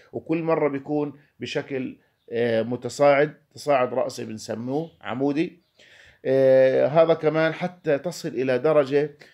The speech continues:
من التسليم من القوى المفتعل ضدها الأزمة والرضوخ إلى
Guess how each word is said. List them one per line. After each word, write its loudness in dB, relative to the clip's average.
من -4
التسليم -4
من -6
القوى 2
المفتعل -2
ضدها -4
الأزمة -4
والرضوخ -2
إلى -2